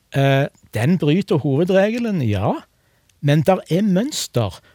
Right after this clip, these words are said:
for den trykkleggingen, ikke minst når det gjelder navn. Vi kan tenke på navn som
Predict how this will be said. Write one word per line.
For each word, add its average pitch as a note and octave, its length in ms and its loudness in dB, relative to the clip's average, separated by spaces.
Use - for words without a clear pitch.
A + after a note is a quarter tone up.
for D3+ 560 -2
den C3+ 360 0
trykkleggingen, A#2 920 0
ikke C#3+ 260 -2
minst F3 440 0
når D#3 140 2
det D3 100 0
gjelder B2 460 2
navn. B2+ 440 0
Vi D3+ 180 2
kan D#3 240 -2
tenke B2 500 -2
på A#2+ 500 -2
navn A#2 360 -2
som A2+ 480 -2